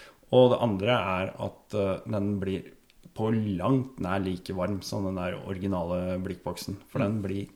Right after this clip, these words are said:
Speaker 1: ordentlig, du brenner deg skikkelig på, den blir steinvarm, liksom. Det er grunnen til at jeg ville ha på Acro.
Speaker 2: Mm.
Speaker 1: Eh, og da har jeg på en måte gjort to ting, da. I,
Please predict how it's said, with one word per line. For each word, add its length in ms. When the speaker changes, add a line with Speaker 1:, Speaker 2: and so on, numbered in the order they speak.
Speaker 1:
ordentlig, 720
du 180
brenner 400
deg 140
skikkelig 460
på, 140
den 140
blir 160
steinvarm, 960
liksom. 300
Det 100
er 220
grunnen 280
til 120
at 80
jeg 140
ville 140
ha 260
på 520
Acro. 380
Speaker 2:
Mm. 200
Speaker 1:
Eh, 760
og 80
da 140
har 180
jeg 200
på 100
en 100
måte 260
gjort 300
to 180
ting, 220
da. 120
I, 160